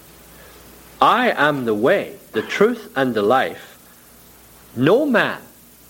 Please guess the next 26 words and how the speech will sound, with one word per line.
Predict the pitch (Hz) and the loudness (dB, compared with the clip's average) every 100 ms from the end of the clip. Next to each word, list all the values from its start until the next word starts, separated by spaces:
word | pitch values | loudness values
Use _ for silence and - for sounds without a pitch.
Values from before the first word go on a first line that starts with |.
| - - - - - - - - - - | -20 -20 -20 -20 -20 -20 -20 -20 -12 0
no | 220 | 2
one, | 285 135 85 - - - | 2 -4 -8 -14 -20 -20
you, | 90 139 226 277 277 - - | -2 0 0 -2 -10 -18 -6
me, | 139 208 269 | 0 0 0
nor | 143 110 | -2 -2
anyone | 147 220 262 254 | -2 0 2 2
else, | 208 - - - - - - - - - - | 0 -2 -12 -20 -20 -20 -20 -20 -20 -20 -14
cometh | - 165 147 147 | -2 0 2 2
unto | 196 247 | 0 0
the | 214 208 | -2 -2
Father." | 208 226 180 - - - - - - | 2 2 0 -6 -18 -20 -20 -20 -12
That's | - 123 - | -4 -2 -2
the | |
person | 135 160 160 139 | -2 -2 -2 -4
we've | 113 107 | -6 -2
just | 196 208 | -2 0
read | 208 247 | 0 0
about. | 165 82 - - - - - | -4 -8 -12 -18 -20 -20 -2
God | 127 165 226 233 165 | 2 4 2 -2 -2
and | 196 | -2
the | 190 | -2
Father, | 185 196 190 - - - - - - - | 0 2 2 -2 -10 -20 -20 -20 -20 -6
the | 113 | -6
Father | 110 147 170 208 202 | -2 2 2 2 -2
of | 156 | -2
mercies. | 170 170 143 - - | -4 -4 -8 -14 -18